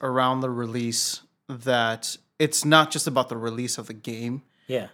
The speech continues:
Speaker 1: You know,
Speaker 2: It's
Speaker 1: this
Speaker 2: the
Speaker 1: is, this
Speaker 2: technology, it's the, and it's, and it's bringing people to V R. It's
Speaker 1: Yeah, it's, 'cause it, the thing is, like, of,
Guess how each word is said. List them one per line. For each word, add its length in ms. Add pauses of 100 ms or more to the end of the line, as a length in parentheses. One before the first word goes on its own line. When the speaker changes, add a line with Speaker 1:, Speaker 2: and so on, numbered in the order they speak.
Speaker 1:
You 120
know, 160
Speaker 2:
It's 80
Speaker 1:
this 180
Speaker 2:
the 80
Speaker 1:
is, 60
this 100
Speaker 2:
technology, 500
it's 240
the, 340 (320)
and 100
it's, 460
and 100
it's 120
bringing 300
people 340
to 300
V 160
R. 360
It's 220
Speaker 1:
Yeah, 400
it's, 300 (160)
'cause 180
it, 160
the 100
thing 160
is, 80
like, 180 (340)
of, 180